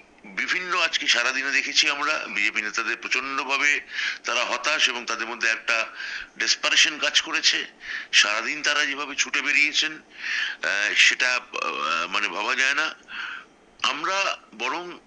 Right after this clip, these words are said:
এই ভোট এই এতটা সুষ্ঠুভাবে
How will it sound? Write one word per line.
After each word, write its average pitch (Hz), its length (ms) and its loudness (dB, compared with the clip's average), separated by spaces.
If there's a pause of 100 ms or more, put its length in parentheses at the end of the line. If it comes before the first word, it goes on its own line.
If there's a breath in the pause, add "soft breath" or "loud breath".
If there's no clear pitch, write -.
(160)
এই 160 440 2 (100)
ভোট 139 480 -10 (640 loud breath)
এই 104 260 0
এতটা 147 540 0 (540)
সুষ্ঠুভাবে 143 760 2